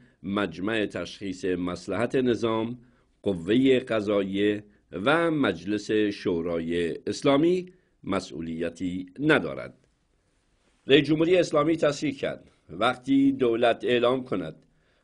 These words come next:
فلان دستگاه و یا نهاد دارد از قانون اساسی تخلف می‌کند،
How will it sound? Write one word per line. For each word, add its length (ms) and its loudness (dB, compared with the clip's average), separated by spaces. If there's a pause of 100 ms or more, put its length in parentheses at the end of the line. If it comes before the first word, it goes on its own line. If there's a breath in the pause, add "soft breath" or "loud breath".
(140)
فلان 420 2
دستگاه 720 2
و 100 0
یا 420 6
نهاد 680 0
دارد 360 2
از 240 -2
قانون 400 2
اساسی 600 -2
تخلف 460 0
می‌کند، 520 -4